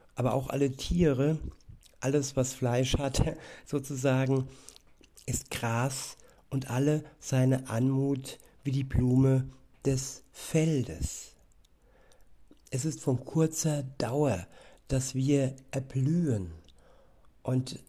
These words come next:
wir sind vergänglich, unser Leib ist vergänglich. Und wenn wir,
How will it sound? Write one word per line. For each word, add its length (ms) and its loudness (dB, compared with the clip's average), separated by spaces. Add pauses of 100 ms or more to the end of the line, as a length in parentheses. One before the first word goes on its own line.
wir 140 0
sind 280 4
vergänglich, 1120 0
unser 240 0
Leib 400 2
ist 220 -6
vergänglich. 1000 -2 (840)
Und 380 2 (220)
wenn 220 0
wir, 320 2